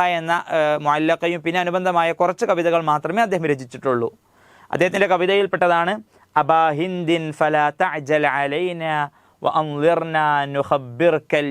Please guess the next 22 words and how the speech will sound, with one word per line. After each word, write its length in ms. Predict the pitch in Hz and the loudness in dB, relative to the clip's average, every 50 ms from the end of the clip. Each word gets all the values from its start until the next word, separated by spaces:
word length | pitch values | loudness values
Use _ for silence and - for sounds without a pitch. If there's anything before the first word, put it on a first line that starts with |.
| 135 139 | 0 -2
യഖീന. 500 | 135 - - 147 139 131 123 123 120 120 117 117 120 - _ _ _ _ _ _ _ - 196 | -2 -2 -2 -2 -2 -2 -2 -2 -2 -2 -2 -2 -4 -6 _ _ _ _ _ _ _ 0 2
ഇത് 100 | 190 226 240 - - 175 160 | 4 4 2 2 2 2 2
ആരുടേതാണ്? 500 | 160 160 175 165 165 160 151 147 139 135 135 | 2 2 2 2 2 2 2 2 0 0 -2
അപ്പോൾ 140 | 151 170 147 156 | -4 -4 -2 0
ഈ 40 | 185 220 208 196 | 0 2 4 4
വരിയും 280 | 175 170 190 220 226 208 | 4 2 2 2 2 2
അദ്ദേഹത്തിൻ്റെതാണ്. 800 | 175 156 170 175 185 - - 190 180 170 151 151 147 143 156 190 - - 147 147 | 2 2 0 0 0 -2 -4 -2 0 0 2 2 0 0 -2 -2 -2 0 0 0
ആരാണെന്നാണ് 520 | 147 156 175 170 160 151 143 135 131 131 127 - | 2 2 2 0 0 -2 -2 -2 -2 -4 -4 -4
ചോദ്യം. 320 | 127 123 123 135 180 196 - - _ _ _ _ _ - - 147 | -4 -2 0 0 -2 -2 -4 -6 _ _ _ _ _ -2 0 0
അംർ 200 | 156 165 170 170 160 | 2 2 0 0 0
ബിനു 160 | 160 160 151 143 - | 0 -2 -2 -2 -2
കുൽസൂം, 480 | 147 139 131 123 - - 147 139 127 113 - - 139 | 0 -2 -2 -2 0 0 0 0 0 -2 -6 -4 -2
രണ്ടായിരത്തി 480 | 135 139 143 151 147 156 151 - 160 147 135 139 143 147 | 0 2 2 2 2 -2 -4 -4 -6 -2 0 2 2 4
ഏഴ് 280 | 151 165 175 180 196 214 214 - - 139 127 120 117 | 4 2 2 2 2 2 0 -2 -6 -12 -14 -12 -8
ജൂൺ 240 | 123 131 151 165 170 170 147 - | -6 -2 -2 -2 -2 -2 -4 -4
സെഷനിൽ 360 | 151 143 - 143 143 175 208 214 - | -4 -4 -2 -2 -2 0 0 0 0
ചോദിക്കപ്പെട്ട 500 | 170 147 135 135 - 131 - - 135 - 190 - - _ _ _ - - | 0 0 0 0 0 -2 0 0 0 0 0 -2 -2 _ _ _ -2 0
ചോദ്യമാണ്. 380 | 180 165 117 120 - - - - - _ _ - | 0 0 0 -4 -8 -12 -14 -20 -20 _ _ -2
അപ്പോൾ 140 | 151 185 175 | 0 2 2
നമ്മൾ 140 | 170 175 190 196 185 180 | 2 2 4 4 4 6
ഈ 40 | 196 202 | 6 4
ഒരു 120 | 208 208 | 4 4